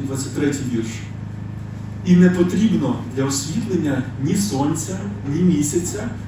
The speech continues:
тому що освітлювала його Божа слава, і ягня його світильник». Тобто це все, що було обіцяно Ісаєю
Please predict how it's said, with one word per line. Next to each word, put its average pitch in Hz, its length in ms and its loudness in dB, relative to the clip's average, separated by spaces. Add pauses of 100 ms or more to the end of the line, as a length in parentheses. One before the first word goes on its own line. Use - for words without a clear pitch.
(140)
тому 143 200 0
що 151 200 -2
освітлювала 165 580 0
його 143 180 0
Божа 139 300 -2
слава, 139 480 -2 (840)
і 143 40 -2
ягня 127 460 0
його 135 200 0
світильник». 127 600 -4 (1400)
Тобто 180 560 4
це 190 220 0
все, 170 540 2 (280)
що - 200 -4
було 143 200 2
обіцяно 143 580 0 (640)
Ісаєю 185 580 -2